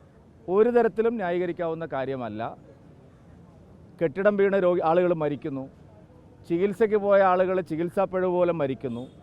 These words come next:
മരുന്നും ശസ്ത്രക്രിയാ ഉപകരണങ്ങളും കിട്ടാത്തത് കൊണ്ട് രോഗികൾ മരിക്കുന്നു. കേരളത്തിലെ എല്ലാ മെഡിക്കൽ കോളേജുകളിലും ജില്ലാ ആശുപത്രികളിലും താലൂക്ക് ആശുപത്രികളിലും പ്രതിസന്ധിയാണ്.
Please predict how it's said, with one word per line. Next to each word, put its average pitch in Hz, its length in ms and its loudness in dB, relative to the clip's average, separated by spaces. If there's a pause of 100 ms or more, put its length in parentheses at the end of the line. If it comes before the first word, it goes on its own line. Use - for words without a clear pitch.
(800)
മരുന്നും 196 480 0
ശസ്ത്രക്രിയാ 208 600 4
ഉപകരണങ്ങളും 202 680 2
കിട്ടാത്തത് 190 420 0
കൊണ്ട് 185 240 -2
രോഗികൾ 170 400 2
മരിക്കുന്നു. 131 580 -6 (960)
കേരളത്തിലെ 233 500 4
എല്ലാ 269 520 12
മെഡിക്കൽ 254 360 6
കോളേജുകളിലും 226 760 6
ജില്ലാ 208 240 4
ആശുപത്രികളിലും 196 800 0
താലൂക്ക് 185 320 2
ആശുപത്രികളിലും 175 720 -2
പ്രതിസന്ധിയാണ്. 143 760 -6